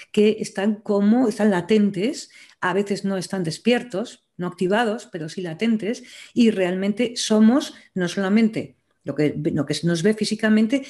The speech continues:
sino nuestro campo de energía es nuestro acompañamiento, digamos, de alma. Tiene varias capas. Todas nuestras emociones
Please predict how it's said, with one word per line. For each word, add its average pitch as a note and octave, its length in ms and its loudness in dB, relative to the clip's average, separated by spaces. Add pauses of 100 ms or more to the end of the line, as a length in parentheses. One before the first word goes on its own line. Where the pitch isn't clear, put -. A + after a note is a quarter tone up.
sino G3 260 2
nuestro G3 360 2
campo A#3 240 2
de C4 60 4
energía B3+ 580 2
es A#3+ 240 0 (220)
nuestro G#3+ 400 4
acompañamiento, F#3+ 1120 0
digamos, A3+ 500 2
de E3 140 0
alma. D3+ 520 -2
Tiene C#3 220 -4
varias C3+ 380 -6
capas. B3+ 460 -4 (360)
Todas G3 300 0
nuestras F#3 640 -2 (320)
emociones A#3 840 2